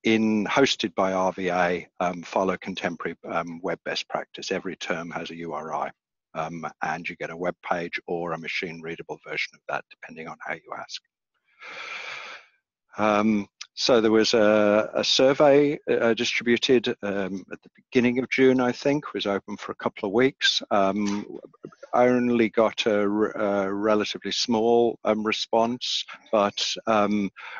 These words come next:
uh, allowed some insight as to, um, what the community thought was important. Um, particularly interesting was the narrative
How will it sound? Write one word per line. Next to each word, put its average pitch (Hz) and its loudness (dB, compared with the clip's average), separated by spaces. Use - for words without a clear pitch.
uh, 101 0
allowed 104 4
some 113 2
insight 104 -2
as 98 -2
to, 98 -2
um, 95 0
what 95 2
the 98 -4
community 95 -8
thought 98 0
was 92 -2
important. 113 -2
Um, 117 2
particularly 120 2
interesting 104 0
was 101 2
the 98 -4
narrative 101 0